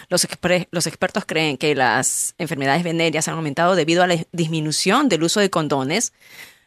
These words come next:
la educación sexual inadecuada y la reducción de las pruebas durante la pandemia del covid diecinueve. Millones de estadounidenses se infectan cada año. Las tasas son más altas en hombres que tienen sexo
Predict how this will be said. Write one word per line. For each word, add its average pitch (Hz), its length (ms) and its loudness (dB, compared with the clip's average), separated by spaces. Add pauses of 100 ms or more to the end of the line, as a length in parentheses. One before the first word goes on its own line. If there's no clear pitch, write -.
(280)
la 185 80 0
educación 175 520 2
sexual 170 360 0
inadecuada 151 720 2
y 190 80 -2
la 170 100 4
reducción 143 440 0
de 185 80 0
las 156 120 0
pruebas 165 280 2
durante 160 260 0
la 139 80 2
pandemia 180 480 2
del 156 140 0
covid 156 180 2
diecinueve. 123 460 -2
Millones 170 320 2
de 220 60 0
estadounidenses 175 680 0
se - 260 0
infectan 170 540 -2
cada 165 280 4
año. 226 220 0
Las 190 140 -2
tasas 165 240 -2
son 160 100 -2
más 160 220 0
altas 240 420 2
en 170 160 0
hombres 196 260 0
que - 120 -6
tienen 175 260 -2
sexo 269 640 -2